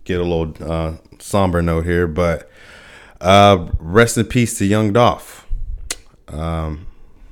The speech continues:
look, man, I, I'm sure you guys have heard about it. It's been all over the news. It happened. It was crazy. It was crazy how it happened, man. I was sitting at home,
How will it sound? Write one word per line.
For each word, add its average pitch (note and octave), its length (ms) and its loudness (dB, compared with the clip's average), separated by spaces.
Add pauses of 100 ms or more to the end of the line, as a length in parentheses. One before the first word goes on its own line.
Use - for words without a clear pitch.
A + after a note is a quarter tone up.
look, E2+ 240 -6
man, D2+ 460 -12
I, E2+ 200 -10
I'm E2+ 160 -10
sure G2 180 -8
you F#2 80 -2
guys G2 180 4
have F2+ 100 -4
heard G2 180 2
about G2 300 2
it. - 220 -2 (220)
It's - 160 -20
been F#2 180 0
all F#2 200 4
over F#2+ 140 0
the F#2+ 100 -2
news. F#2+ 260 -2
It F#2+ 40 -8
happened. F#2+ 540 -2 (600)
It - 80 0
was G2 120 -2
crazy. C3+ 340 4
It C3+ 60 6
was C3+ 140 2
crazy B2 440 2
how D2+ 120 0
it C#2 60 -6
happened, C2 420 -6
man. B1+ 260 -14
I F2 100 -6
was F2+ 280 -4
sitting A#2 260 2
at A#2+ 100 6
home, F2+ 540 2